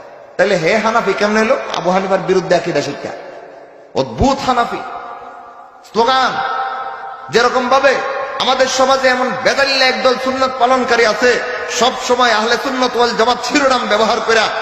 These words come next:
দলের প্রত্যেকটা কার্যক্রমে বেদাতের প্রচলন করে, এইরকম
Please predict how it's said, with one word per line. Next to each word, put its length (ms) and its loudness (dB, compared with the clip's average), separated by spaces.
দলের 240 4
প্রত্যেকটা 520 0
কার্যক্রমে 640 0
বেদাতের 380 0
প্রচলন 440 2
করে, 220 4
এইরকম 440 2